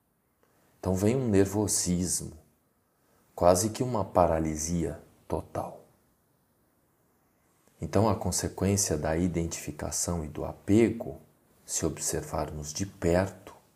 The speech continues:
que pode ser a perda do esposo, da esposa, do namorado, da namorada, filho, filha,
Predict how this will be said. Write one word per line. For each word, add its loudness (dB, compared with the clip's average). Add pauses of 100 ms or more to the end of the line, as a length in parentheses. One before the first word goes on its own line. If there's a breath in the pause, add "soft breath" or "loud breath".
(800)
que -18
pode 0
ser -2 (460 loud breath)
a -8
perda -2
do -10
esposo, -2
da -8
esposa, -4
do -14
namorado, -2
da -16
namorada, 2
filho, -6
filha, -8